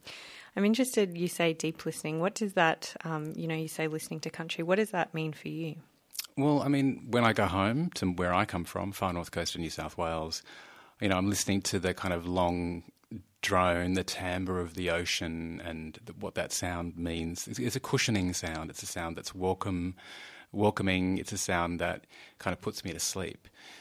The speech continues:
Speaker 2: So I'm also, when I come to Melbourne, listening to the sounds of the birds, listening to when, also the absence of birds,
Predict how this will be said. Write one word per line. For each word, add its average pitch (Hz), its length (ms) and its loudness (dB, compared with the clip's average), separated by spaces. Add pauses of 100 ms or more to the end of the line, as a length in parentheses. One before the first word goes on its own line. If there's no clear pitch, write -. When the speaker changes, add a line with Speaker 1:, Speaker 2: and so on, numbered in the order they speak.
(320)
Speaker 2:
So 95 540 4
I'm 104 180 2
also, 110 300 2
when 98 140 0
I 92 60 0
come 95 200 -4
to - 100 -4
Melbourne, 95 440 0
listening 95 360 -2
to - 100 -4
the 85 100 -4
sounds 85 320 -2
of 80 80 -10
the 78 60 -8
birds, 104 720 -6
listening 90 380 -4
to 87 440 -2 (180)
when, 98 380 -4 (220)
also 123 300 4
the 95 140 -2
absence 113 540 4
of 92 140 -4
birds, - 480 -6